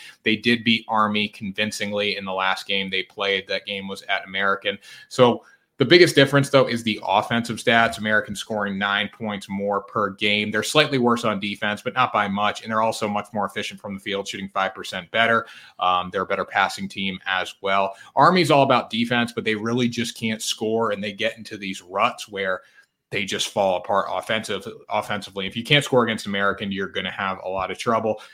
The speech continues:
Matt Rogers is the guy to watch for them. He is a forward senior, six-foot-nine, sixteen points per game, six rebounds, shooting fifty percent from the field as well, thrives in the mid-range, thrives under the, uh, the basket.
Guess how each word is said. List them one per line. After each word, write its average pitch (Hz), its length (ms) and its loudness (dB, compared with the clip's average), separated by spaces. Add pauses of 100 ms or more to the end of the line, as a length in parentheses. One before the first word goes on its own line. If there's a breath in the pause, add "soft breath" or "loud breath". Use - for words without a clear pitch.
(120)
Matt 120 260 4
Rogers 110 600 2
is 110 180 -12
the - 80 -16
guy 101 300 0
to - 120 -10
watch 101 400 -2
for 101 220 -10
them. 101 440 -4
He 104 200 -8
is 95 140 -10
a 98 100 -4
forward 104 560 -6
senior, 107 400 -6
six-foot-nine, 104 1000 -6
sixteen 120 420 -4
points 110 240 -6
per 107 140 -10
game, 104 260 -4
six - 300 -10
rebounds, 104 540 -6 (180 loud breath)
shooting 170 260 0
fifty 123 260 2
percent 107 440 -4
from 104 160 -4
the 92 80 -10
field 101 320 -4
as 98 120 -10
well, 101 600 0
thrives 110 340 6
in 110 60 -4
the 101 80 -6
mid-range, 101 640 -4
thrives 107 380 2
under 101 300 -4
the, 98 280 -4
uh, 92 300 -2
the 95 100 -6
basket. 104 500 0